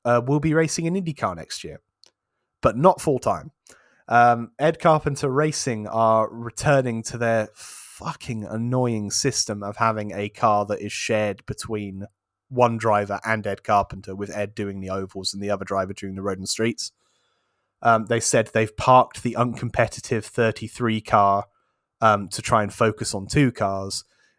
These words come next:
Makes me wonder, maybe the problem with the thirty-three car was the fact that Ed Carpenter was driving it, and maybe he should just step back and let somebody else drive his cars.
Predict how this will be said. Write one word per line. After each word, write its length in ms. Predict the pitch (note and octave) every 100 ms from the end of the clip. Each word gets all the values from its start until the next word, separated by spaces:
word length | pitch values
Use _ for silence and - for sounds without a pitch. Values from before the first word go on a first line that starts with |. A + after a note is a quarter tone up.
| _
Makes 320 | A#2 A2 - A2+
me 100 | G#2+
wonder, 400 | G#2+ G#2 G#2 G2+
maybe 380 | G#2+ G#2+ G#2
the 100 | G2+
problem 320 | - A2 G2+ G2
with 120 | G2
the 60 | -
thirty-three 560 | A2 F#2+ G2 A2 G2+
car 260 | - G2 F2+
was 160 | F#2
the 80 | -
fact 280 | - G2+ -
that 120 | -
Ed 160 | G2 -
Carpenter 480 | A#2 G#2+ - G2 F#2
was 140 | F#2
driving 400 | G2+ F#2 F2+ F#2
it, 160 | F#2 G#2+
and 100 | G#2
maybe 340 | G2 F#2+ F#2
he 140 | G2
should 200 | F#2+ -
just 160 | - -
step 260 | - G2 -
back 220 | F#2 -
and 100 | F#2+
let 140 | F#2
somebody 340 | - F#2 F2+ F#2
else 160 | F#2
drive 240 | - F2+ D2+
his 140 | D#2+
cars. 420 | - G2 D#2+ -